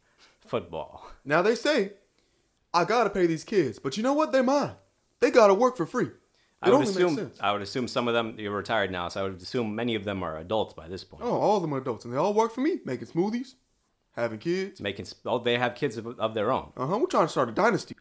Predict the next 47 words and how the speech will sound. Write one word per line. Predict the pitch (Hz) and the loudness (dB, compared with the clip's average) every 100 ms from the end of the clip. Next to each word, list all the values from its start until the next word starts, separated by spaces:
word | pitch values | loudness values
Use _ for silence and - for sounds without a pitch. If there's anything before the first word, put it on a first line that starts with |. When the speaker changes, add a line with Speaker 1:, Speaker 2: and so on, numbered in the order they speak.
| _ | _
Speaker 1:
Are, | 98 110 | -8 -4
are | 104 104 | 0 0
any | 123 | 0
of | 127 | 2
your, | 127 123 | 4 4
are | 113 113 | 4 2
any | 123 123 | 2 0
of | |
your | 123 110 | 0 -2
kids, | - 131 117 123 | 0 -2 -2 0
uh, | 113 101 95 - - | 0 0 -4 -14 -10
people | 143 143 | -4 -2
we | 131 | 0
would | 117 | 2
know | 104 131 160 | 4 6 6
of | 160 | 4
in | 139 | 2
the, | 135 131 - | 4 2 0
in | 127 | -4
the | 135 127 123 | -4 -2 -4
sports | - - 139 147 160 | -4 2 2 2 0
industry? | 151 165 196 131 - | 0 2 0 -4 -4
Speaker 2:
Oh | 285 | -4
yeah, | 359 440 | 0 0
top | - 294 330 | 0 0 0
of | 285 | 0
the | |
league, | 285 349 339 226 | 6 8 8 6
top | 269 | 0
of | 269 | 0
the | 269 | 0
league | 311 285 | 0 2
right | 294 | 2
now. | 302 233 | 2 0
Turbo | - 277 269 269 | -2 -2 2 2
Martin. | 262 302 285 415 - _ _ _ _ - | 2 2 -2 -8 -8 _ _ _ _ -4
Speaker 1:
Turbo | 123 123 131 | 0 4 4
Mar-, | 123 143 - | 6 4 6
oh, | 135 | 6
Speaker 2:
Turbo | 139 311 | 6 6
Speaker 1:
Turbo | 147 143 139 | 8 8 8
Speaker 2:
Martin. | 135 143 | 6 4
Speaker 1:
Martin. | 294 85 82 - _ _ - - | 2 0 -10 -18 _ _ -4 0
Speaker 2:
That's | 262 | 0
my, | 247 247 - | 0 0 0
that's | 262 | 0
my | 226 | 0